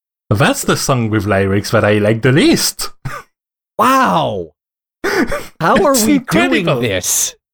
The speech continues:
Speaker 1: Yeah, and, like, I was just going to say, of course it makes sense that the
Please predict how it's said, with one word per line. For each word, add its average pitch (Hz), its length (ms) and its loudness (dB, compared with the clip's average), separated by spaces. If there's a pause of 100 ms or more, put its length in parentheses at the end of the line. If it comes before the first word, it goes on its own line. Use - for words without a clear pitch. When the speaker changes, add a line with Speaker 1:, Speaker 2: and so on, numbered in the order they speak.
(680)
Speaker 1:
Yeah, 247 360 2
and, 175 180 4
like, 190 260 -2
I 175 80 0
was 196 240 -2
just 269 280 -2
going 226 180 2
to 208 140 2
say, 185 260 0
of - 220 -6
course - 240 0
it - 160 -20
makes 185 180 -2
sense 190 320 0
that 120 300 0
the 113 520 2